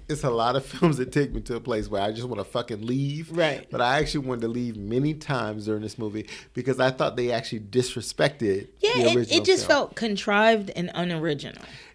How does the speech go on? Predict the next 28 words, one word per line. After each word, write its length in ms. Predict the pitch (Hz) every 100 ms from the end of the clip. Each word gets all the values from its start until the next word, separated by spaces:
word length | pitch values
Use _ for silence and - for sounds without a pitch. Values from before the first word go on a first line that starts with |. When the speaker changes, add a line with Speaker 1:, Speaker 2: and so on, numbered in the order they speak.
| _ 143
Speaker 1:
There 140 | 165
were 80 | 165
just, 380 | 147 165 - -
there 120 | 156
were 60 | 156
so 240 | - 190
many, 480 | 180 165 151 127 - 156
there 100 | 151
were 80 | 151
so 200 | 190 185
many, 240 | 180 - - _
I 80 | 151
think 340 | 156 220 151
when 180 | 160 147
they, 120 | 143 147
when 340 | 147 147 123
they 80 | 123
took 280 | 113 165 160
us 120 | 131 -
out 280 | 131 135 127
of 280 | 113 107 -
England 580 | 139 123 117 113 117 117 _ - _
Speaker 2:
Right. 120 | 170
Speaker 1:
and 80 | 123
that 80 | 127
whole 460 | 127 127 120 117 117
mystique 720 | 113 117 - 151 139 135 -
of 640 | 117 113 107 107 95 -